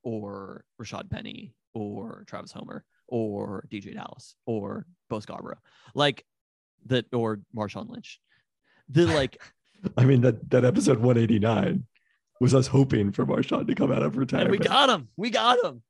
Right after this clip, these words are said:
Speaker 1: Mission accomplished. Hang the banner. The, but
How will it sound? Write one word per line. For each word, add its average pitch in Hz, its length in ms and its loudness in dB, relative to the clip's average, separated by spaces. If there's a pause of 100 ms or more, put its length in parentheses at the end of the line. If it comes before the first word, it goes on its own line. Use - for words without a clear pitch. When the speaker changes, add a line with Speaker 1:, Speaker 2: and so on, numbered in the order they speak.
(300)
Speaker 1:
Mission 160 240 -6
accomplished. 120 540 -10
Hang 135 220 -14
the 135 60 -12
banner. 110 360 -14 (560)
The, 170 320 0 (1600)
but 160 300 -4